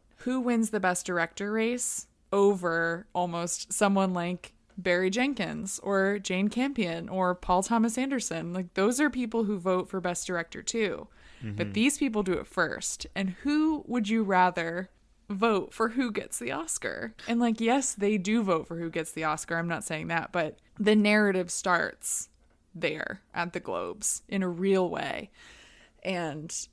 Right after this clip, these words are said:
Speaker 1: yeah, it's, it's just crazy. And I think publicists, with it being back on T V and them knowing that it works as a bellwether for the Oscars, they're going to be there and they're going to make sure that people are there.
Speaker 2: Yeah,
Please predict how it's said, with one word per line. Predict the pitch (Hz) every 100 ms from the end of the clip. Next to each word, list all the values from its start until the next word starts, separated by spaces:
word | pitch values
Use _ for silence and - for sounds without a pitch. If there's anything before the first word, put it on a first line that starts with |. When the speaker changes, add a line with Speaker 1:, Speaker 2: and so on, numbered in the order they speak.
| _
Speaker 1:
yeah, | 202 254 208
it's, | - - -
it's | 196
just | 233 226
crazy. | - 214 247 202 160 165
And | 185
I |
think | 196 226 220
publicists, | - 175 185 208 - 240 262 - - - _ _ _ _ _ _
with | 185 190
it | 175
being | 208 196
back | 185 175 175
on | 196
T | 202 220
V | 190 180 170 190 240 -
and | 202 185 180 180 180 208
them | 190 185
knowing | 180 175 185 196 214 220
that | 214 185 185 -
it | 180 180 -
works | - 185 175 170 -
as | 180
a | 185
bellwether | 175 165 175 175 196
for | 196 190
the | 180
Oscars, | 170 170 - 233 269 269 - - _
they're | 180 180
going | 190 196
to | 208
be | 185 170
there | 170 185 214 226
and | 190 190
they're | 175
going | 170 170 175
to | 175
make | 170 165 - _
sure | - - 170 - 190 185 _
that | 190 180
people | 175 - -
are | -
there. | - - - 196 - _ _
Speaker 2:
Yeah, | 110 127